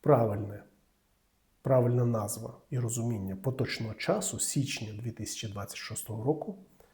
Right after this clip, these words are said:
слухняна працьовитість. Що це означає? Це означає, що найголовніше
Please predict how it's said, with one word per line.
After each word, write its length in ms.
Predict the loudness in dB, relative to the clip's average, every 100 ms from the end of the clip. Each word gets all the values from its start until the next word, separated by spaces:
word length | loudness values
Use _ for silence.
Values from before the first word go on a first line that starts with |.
| _ _ _ _ _ _
слухняна 1000 | -6 -2 2 2 2 -2 0 -2 -4 -6 -10 -20 _ _ -6
працьовитість. 1000 | -4 -2 -4 -4 -6 -10 -14 -16 -18 -20 _ _ _ _ _ _ _ _ _ _ _ _ _ _ _ _ _ -20 _ _ _
Що 200 | -2 2
це 140 | 4 4
означає? 560 | 4 2 -2 -6 -8 -12 _
Це 160 | -2 2
означає, 420 | 4 4 2 -2
що 200 | -2 0
найголовніше 800 | 2 6 6 4 0 -6 -8 -8